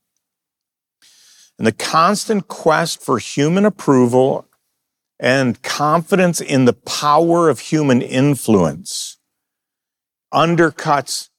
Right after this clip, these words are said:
the, the, the, the priority of the cross in terms of what we're doing. Right? And, and, uh,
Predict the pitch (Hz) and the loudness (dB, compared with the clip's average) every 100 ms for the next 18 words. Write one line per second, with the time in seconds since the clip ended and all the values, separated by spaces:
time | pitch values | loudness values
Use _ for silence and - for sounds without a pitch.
0 | - 123 113 - 127 113 107 - 71 107 | -2 2 2 -2 -2 2 2 0 0 -2
1 | 90 _ 139 135 95 - 131 113 117 139 | -2 _ -14 -8 -8 -2 0 2 4 4
2 | 147 131 107 98 - - 120 95 85 80 | 2 0 -2 -8 -8 -2 0 0 -4 -8
3 | - - - - 101 92 117 101 92 90 | -14 -14 -18 -14 -12 -6 -4 -4 -4 -4
4 | 101 - 82 90 80 76 131 _ _ _ | -4 -4 -6 -4 -4 -6 -16 _ _ _
5 | _ _ _ _ _ _ _ _ _ _ | _ _ _ _ _ _ _ _ _ _
6 | _ _ _ _ _ _ - 120 127 113 | _ _ _ _ _ _ -4 -2 0 -2
7 | 123 214 117 117 117 113 - - 123 113 | -2 -4 0 2 2 -2 -6 -8 -2 0
8 | 110 | 0